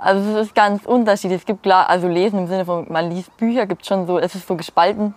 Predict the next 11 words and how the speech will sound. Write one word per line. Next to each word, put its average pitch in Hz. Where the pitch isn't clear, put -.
Die -
einen 185
lesen 180
richtig 185
viel, 208
die 190
anderen 185
lesen 185
irgendwie 175
gar 156
nicht. 226